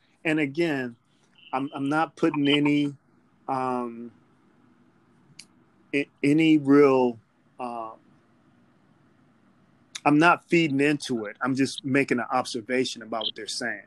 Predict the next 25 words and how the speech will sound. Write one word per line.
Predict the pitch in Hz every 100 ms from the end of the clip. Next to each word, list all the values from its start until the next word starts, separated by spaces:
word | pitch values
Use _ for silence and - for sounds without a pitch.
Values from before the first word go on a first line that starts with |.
| _
right? | 104 107 113 - - - - -
The, | 127 131 123 120 110 - - _ _ _ _ _
uh, | 139 127 120 113 117 - _ _ _
the | 131 139
news, | 143 180 214 151 123 120 - -
C | - 156 143
N | 135
N | 160 151 131 135
in | 139
particular, | 123 - 202 202 135 123
is | 120 123
saying | - 135 127 127
that, | 123 117 - - - - _ _ _ 131
like, | 123 -
the, | 127 -
the | 127
Republicans | 123 120 - 160 147 135 123
are |
talking | 117 143 139
about | 127 120
an | 117 _
alternative, | 139 147 - 135 120 113 _ _ 123
al-, | 120 _ _ -
alternative | 123 - - 180 165 139 117
reality. | 123 123 180 202 135 104